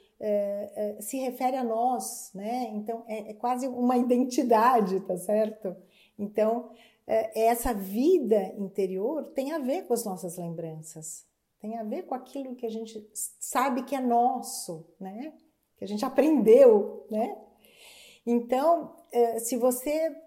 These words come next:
vai, então, imaginar a criança pobre em fantasia, é aquela criança que tá com a cabeça vazia, concorda?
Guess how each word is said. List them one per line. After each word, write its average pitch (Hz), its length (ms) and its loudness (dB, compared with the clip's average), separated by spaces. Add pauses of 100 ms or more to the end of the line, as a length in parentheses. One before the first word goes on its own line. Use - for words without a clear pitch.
(180)
vai, 226 640 0
então, 214 540 -4
imaginar 214 920 -2
a 202 100 -8
criança 247 480 0
pobre 247 560 2
em 208 80 2
fantasia, 190 1000 -4
é 226 60 -4
aquela 254 280 -6
criança 302 320 -8
que - 100 -14
tá 285 140 -2
com 285 100 0
a 311 80 -2
cabeça 277 440 2
vazia, 277 600 -2 (360)
concorda? 190 640 -2